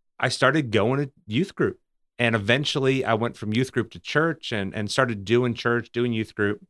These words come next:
and, um, made friends with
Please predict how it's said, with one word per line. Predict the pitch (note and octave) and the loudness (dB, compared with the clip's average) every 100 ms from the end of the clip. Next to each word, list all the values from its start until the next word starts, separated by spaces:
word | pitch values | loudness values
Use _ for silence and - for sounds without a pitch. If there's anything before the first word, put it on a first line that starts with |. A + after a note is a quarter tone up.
| _ _ _ _ _ _ _ - - | _ _ _ _ _ _ _ -20 -10
and, | G#2+ G#2+ G#2+ G2 F#2 - _ _ _ _ _ _ - | 0 2 4 2 0 -6 _ _ _ _ _ _ 0
um, | G2 F#2+ F2+ F2 - | 2 2 0 -4 -2
made | A2 C#3+ - | 2 2 0
friends | - C3 B2+ A#2+ G2+ | -2 0 0 -2 -2
with | A2 - | -2 -2